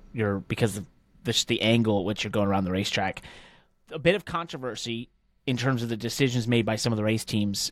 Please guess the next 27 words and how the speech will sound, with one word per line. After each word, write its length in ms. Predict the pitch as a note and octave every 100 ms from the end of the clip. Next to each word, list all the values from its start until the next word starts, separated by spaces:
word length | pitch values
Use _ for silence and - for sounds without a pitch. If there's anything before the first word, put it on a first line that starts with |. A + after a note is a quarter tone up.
| _ A#2+
as 380 | A2 G#2+ G2+
the 160 | - A2
weather 420 | A2 B2+ B2 A2+ -
came 400 | C3+ A#2 A2+ A2
upon, 460 | A2+ A#2+ A2+ A2 -
you 120 | A#2+
know, 60 | A2
more 220 | B2+ B2
rain 340 | A#2 A#2 A#2
came 180 | - A#2
upon 300 | A2 A#2 G#2+
the 80 | G#2
race 400 | G#2+ G#2+ G2+ -
late. 520 | A2 A#2+ B2 A2+ - - - - - _ _ _ - - -
Uh, 500 | C3 A#2+ A2+ A2 G#2+ - _ _ -
there 200 | C#3+ B2
was 200 | B2+ C3
a 60 | B2+
red 220 | B2 G#2+
flag. 380 | - A2+ A#2 A2+
They 100 | A2
restarted, 760 | C3 - - A#2 A2+ G#2+ A#2 - _ _ - -
and 720 | D#3 C3 B2 A#2+ A#2 A#2 - -
most 280 | D3+ D3+ -
people 220 | C3+ A#2+
were 60 | A#2+
on 140 | A#2